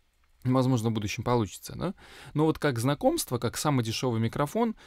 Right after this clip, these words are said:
мне он зашёл, и вы видите, что он показывает результаты и не падает, а, перед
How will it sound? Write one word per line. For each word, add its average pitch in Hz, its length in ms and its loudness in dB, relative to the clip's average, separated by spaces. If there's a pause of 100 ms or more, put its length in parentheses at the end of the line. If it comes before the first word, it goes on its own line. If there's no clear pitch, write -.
(220)
мне 156 240 4
он 120 160 2
зашёл, 151 420 0
и 135 140 0
вы 123 120 0
видите, 170 260 -4
что - 160 -2
он 170 60 -2
показывает 139 460 0
результаты 127 480 0
и 156 140 -4
не 156 160 2
падает, 113 560 0 (480)
а, 110 320 -2 (100)
перед 208 480 0